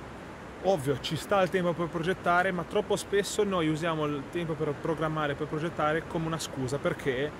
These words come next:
Perché se noi programmiamo è un rischio senza fallimento. Cioè noi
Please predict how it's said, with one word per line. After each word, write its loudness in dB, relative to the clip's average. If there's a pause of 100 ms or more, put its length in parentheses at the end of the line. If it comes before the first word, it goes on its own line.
(340)
Perché 0
se 0
noi 2
programmiamo 0 (800)
è -2
un 4
rischio 2
senza -2
fallimento. -4 (520)
Cioè 4
noi 4